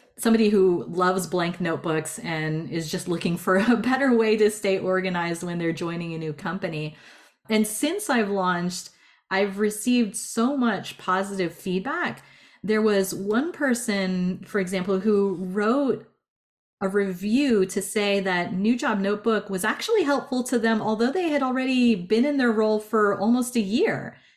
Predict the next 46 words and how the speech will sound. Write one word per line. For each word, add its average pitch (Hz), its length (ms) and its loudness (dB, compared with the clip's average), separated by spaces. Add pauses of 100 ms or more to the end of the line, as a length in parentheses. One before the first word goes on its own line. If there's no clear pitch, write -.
(100)
which 247 160 2
was 247 100 2
surprising 240 520 0
to 208 120 0
me 175 140 -2
'cause 190 160 0
I 214 80 0
thought, 214 340 0
"Oh, 180 280 -2 (300)
it 233 80 4
would 233 100 2
have 240 60 2
been 226 120 4
too 233 180 2
late 294 180 2
for 240 120 2
them 185 180 2
to 180 120 -6
use 165 260 2
it." 156 100 0
But 220 200 -2
they 226 140 4
said 277 420 -2
that 214 180 0
it 214 80 0
was 214 280 0 (200)
a 277 60 0
great 226 300 0
tool 254 260 -4
for 240 160 0
them 214 220 0
to 214 120 -6
use 214 360 2
as 185 180 0
reflection 196 840 -4 (360)
and 208 320 0
to 214 140 -2
reinforce 202 1040 -2 (240)
the 196 140 0
things 196 420 0
that 190 240 -2
they 190 160 4
learned 180 600 0
during 208 320 0
their 233 140 2
onboarding. 254 800 -2